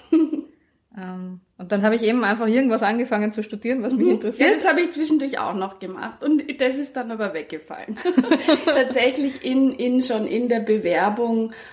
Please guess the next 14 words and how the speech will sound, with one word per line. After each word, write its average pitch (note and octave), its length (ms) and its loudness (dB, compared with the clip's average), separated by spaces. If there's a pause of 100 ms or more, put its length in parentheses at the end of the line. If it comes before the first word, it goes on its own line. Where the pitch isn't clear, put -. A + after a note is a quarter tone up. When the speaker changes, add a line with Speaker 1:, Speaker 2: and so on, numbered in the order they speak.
(140)
Speaker 1:
auf F#3+ 600 2
den G3 500 2
Platz - 680 -2
in A3+ 180 2
die G3+ 80 0
Hebammenausbildung, G#3 1040 2
weil F3+ 200 2
es F3+ 80 -4
ja G#3 100 2
nicht G3 240 -2
so G#3 100 0
leicht F3 560 -2
ist, - 320 -6
da C#3+ 300 -4